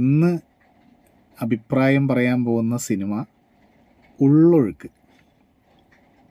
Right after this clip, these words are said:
ആ, നിങ്ങൾ കുറേ ആൾക്കാരൊക്കെ സിനിമ കണ്ടിട്ടുണ്ടാവും. കാരണം സിനിമ ഇറങ്ങിയിട്ട് കുറച്ച് ദിവസമായി. സാധാരണ ഇതുപോലുള്ള റിവ്യൂസൊക്കെ, ഏഹ്, ആളുകൾ, ആളുകൾ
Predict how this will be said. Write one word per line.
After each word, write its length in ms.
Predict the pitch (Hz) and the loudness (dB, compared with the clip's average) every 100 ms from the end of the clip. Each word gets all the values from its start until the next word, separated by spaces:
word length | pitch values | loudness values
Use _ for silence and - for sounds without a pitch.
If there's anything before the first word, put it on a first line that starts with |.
| _ _ _ _ - | _ _ _ _ -16
ആ, 60 | 110 | -8
നിങ്ങൾ 160 | 107 110 110 | -6 -6 -6
കുറേ 140 | 117 113 | -4 -4
ആൾക്കാരൊക്കെ 360 | 113 113 120 123 | -2 -4 -4 -4
സിനിമ 180 | 120 123 123 | -2 -2 -2
കണ്ടിട്ടുണ്ടാവും. 440 | 120 123 117 131 - _ _ _ _ _ _ _ | -2 -2 -2 -4 -10 _ _ _ _ _ _ _
കാരണം 280 | 113 107 110 107 | -8 -6 -6 -4
സിനിമ 160 | 117 113 | -4 -2
ഇറങ്ങിയിട്ട് 260 | 110 117 131 | -2 -4 -2
കുറച്ച് 180 | 117 - | -4 -4
ദിവസമായി. 400 | 120 127 92 92 - _ _ _ _ _ _ _ - | -6 -4 -6 -8 -10 _ _ _ _ _ _ _ -8
സാധാരണ 460 | 107 117 127 135 147 143 127 | -2 -2 0 -2 0 -2 -4
ഇതുപോലുള്ള 440 | 127 127 127 131 131 120 | -2 0 0 -2 -2 -2
റിവ്യൂസൊക്കെ, 680 | 113 120 - 123 - 127 123 113 _ _ - 110 | -2 -2 -2 -8 -6 -6 -6 -10 _ _ -12 -8
ഏഹ്, 280 | 107 107 110 - 110 | -6 -8 -10 -8 -6
ആളുകൾ, 280 | 113 113 120 123 - 113 | -4 -2 -4 -6 -8 -6
ആളുകൾ 240 | 117 | -4